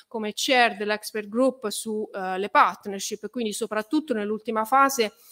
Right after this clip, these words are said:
negli ultimi tre anni, direi, sulla metodologia di valutazione delle partnership. Le partnership sono in un certo senso speculari e, eh, complementari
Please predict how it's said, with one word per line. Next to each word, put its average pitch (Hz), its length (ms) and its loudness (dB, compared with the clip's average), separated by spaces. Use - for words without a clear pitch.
negli 214 200 0
ultimi 226 360 0
tre 233 220 4
anni, 233 380 6
direi, 214 440 0
sulla 247 480 6
metodologia 269 800 6
di 240 100 2
valutazione 214 580 0
delle 202 220 -2
partnership. 180 720 -8
Le 214 140 -6
partnership 339 720 2
sono 285 720 0
in 254 120 -2
un 254 80 -2
certo 254 260 -10
senso 349 360 -4
speculari 285 960 -2
e, 294 600 4
eh, 226 160 -10
complementari 285 1120 4